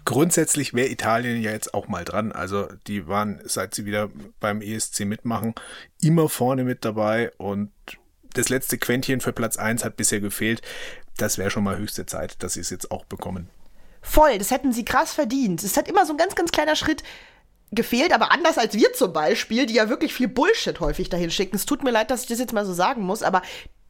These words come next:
Speaker 2: die sind immer, geben alles mit diesem Sanremo-Festival,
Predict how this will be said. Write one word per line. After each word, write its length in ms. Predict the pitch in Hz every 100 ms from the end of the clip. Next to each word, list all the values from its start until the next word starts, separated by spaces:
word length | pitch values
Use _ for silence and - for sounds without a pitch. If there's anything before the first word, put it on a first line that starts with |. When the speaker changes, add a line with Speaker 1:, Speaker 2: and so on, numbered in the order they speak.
| -
Speaker 2:
die 140 | 262 440
sind 260 | 330 262 311
immer, 320 | 392 392 392
geben 260 | 392 294 359
alles 460 | - 415 - - -
mit 120 | 226
diesem 160 | 220 233
Sanremo-Festival, 1000 | 233 214 262 302 294 277 294 254 269